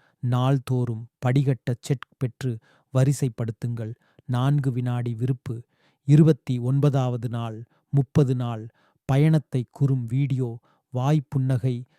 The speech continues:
கண் நிழலுடன். முப்பதாம் நாள் ரிவார்ட் டே, சிறிய பரிசு, புத்தகம், சிறு ட்ரிப், ஓர் ஐஸ்கிரீம், பாராட்டுக்களால்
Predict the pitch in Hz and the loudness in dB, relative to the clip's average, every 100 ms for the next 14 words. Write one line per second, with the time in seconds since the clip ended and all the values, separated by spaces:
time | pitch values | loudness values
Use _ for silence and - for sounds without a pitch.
0 | _ _ 147 151 139 123 123 120 120 113 | _ _ 4 4 4 0 -2 -2 -4 -8
1 | 113 _ _ _ 135 123 151 135 127 120 | -14 _ _ _ -4 0 0 0 -2 -4
2 | 120 120 117 127 _ _ _ 123 131 135 | -6 -6 -6 -10 _ _ _ 0 2 4
3 | 135 127 113 131 113 - _ _ _ 151 | 0 -2 0 0 -2 -10 _ _ _ 0
4 | 143 143 - 123 110 - 110 - _ _ | 2 2 -2 -4 -4 -8 -10 -14 _ _
5 | - - 156 127 131 127 - _ - 160 | -4 0 0 2 -2 -4 -12 _ 2 2
6 | 151 - 135 - - _ _ 131 123 123 | 2 0 -4 -4 -16 _ _ -4 -2 -4
7 | 123 - 127 123 120 _ _ _ 131 147 | -4 -4 -4 -4 -8 _ _ _ 2 2
8 | 151 135 131 - 123 120 120 | 2 0 -2 -4 -4 -2 -4